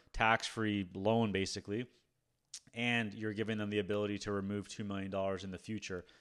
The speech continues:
on a tax-free basis. So huge, huge planning opportunity.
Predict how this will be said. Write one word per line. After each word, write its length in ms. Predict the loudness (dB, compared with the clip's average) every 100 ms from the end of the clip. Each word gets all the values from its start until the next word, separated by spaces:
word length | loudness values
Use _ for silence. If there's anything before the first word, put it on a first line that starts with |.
| _
on 160 | -6 -4
a 60 |
tax-free 540 | -2 -2 -2 -4 -6 -6
basis. 680 | -6 -6 -8 -10 -12 -14 -18 _ _ _ _
So 160 | -8 -6
huge, 420 | -4 0 0 2
huge 220 | 2 0
planning 300 | 0 0 2
opportunity. 640 | 0 -4 -6 -6 -6 -8